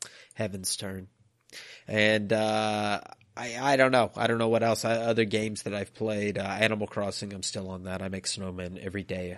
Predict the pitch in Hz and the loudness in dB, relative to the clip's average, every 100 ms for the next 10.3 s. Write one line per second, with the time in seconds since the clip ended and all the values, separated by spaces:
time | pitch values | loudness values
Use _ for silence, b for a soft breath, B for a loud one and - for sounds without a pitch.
0 | - 95 92 98 95 - 95 95 95 95 | -10 -8 -8 -8 -10 -8 -8 -8 -10 -8
1 | 95 - - 92 87 - - - 92 - | -8 -8 -10 -12 -10 -10 -10 -10 -12 -12
2 | 92 90 87 - 104 95 92 90 - - | -12 -12 -8 -6 -6 -8 -10 -12 -12 -6
3 | 107 107 - - B B B B B B | -4 -2 -6 -10 B B B B B B
4 | - 95 92 90 90 - 98 90 90 87 | -8 -6 -6 -6 -8 -8 -4 -4 -4 -6
5 | 87 87 87 _ _ _ _ _ _ - | -8 -12 -16 _ _ _ _ _ _ -12
6 | 117 - 117 113 120 113 104 101 95 104 | -12 -10 -6 -4 -2 -2 -2 -4 -4 -2
7 | 107 104 - - 113 107 110 131 92 - | -2 -2 -4 -4 -6 -6 -4 -4 -6 -12
8 | - - 104 104 98 - 107 98 95 95 | -14 -10 -6 -6 -8 -10 -14 -10 -10 -10
9 | 92 - 98 95 - 90 90 90 - 95 | -10 -10 -10 -10 -10 -12 -14 -16 -14 -10
10 | 92 90 | -8 -8